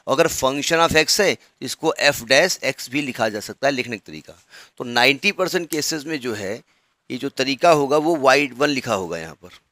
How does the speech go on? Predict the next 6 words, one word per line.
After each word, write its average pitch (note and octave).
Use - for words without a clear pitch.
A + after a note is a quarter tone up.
ठीक C#3
है, F#2+
ये G#2
ध्यान G2
रखिएगा। C#2
अब F3